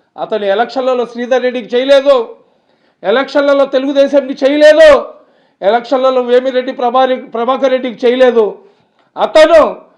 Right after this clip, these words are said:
ఆదాల ప్రభాకర్ రెడ్డి అనే నీలాంటి వెధవకు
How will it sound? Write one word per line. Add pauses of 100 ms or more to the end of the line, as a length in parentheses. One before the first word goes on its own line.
(200)
ఆదాల
ప్రభాకర్
రెడ్డి
అనే
నీలాంటి
వెధవకు